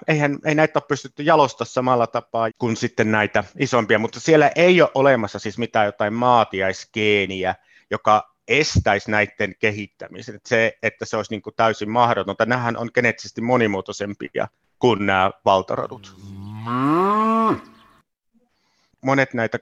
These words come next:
vanhoista karjankasvattajista kertoi sitä, että kuinka maatalousneuvonta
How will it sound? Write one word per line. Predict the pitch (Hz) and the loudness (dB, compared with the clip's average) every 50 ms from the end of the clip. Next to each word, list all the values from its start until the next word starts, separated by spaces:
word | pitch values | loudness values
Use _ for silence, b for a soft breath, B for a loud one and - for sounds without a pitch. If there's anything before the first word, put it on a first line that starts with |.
| _ | _
vanhoista | 131 127 123 123 117 - 123 | -2 -2 0 -2 -4 -8 -6
karjankasvattajista | - 127 123 120 107 - 110 107 - - - - 107 95 - 117 107 | -2 0 0 0 0 -2 -6 -10 -10 -12 -12 -10 -10 -8 -8 -8 -4
kertoi | - 110 104 104 - 107 | -2 -2 -2 -4 -6 -10
sitä, | - - 107 - - 101 | -10 -12 -8 -4 -2 -2
että | 101 - | -2 -2
kuinka | 107 107 98 - 110 107 107 - - | -6 -12 -10 -8 -8 -10 -10 -6 -2
maatalousneuvonta | 127 123 120 - 107 104 - - 117 113 113 107 95 95 98 101 - 127 | 0 0 0 0 -4 -8 -8 -6 -2 -2 -2 -2 -2 -4 -8 -6 -6 -6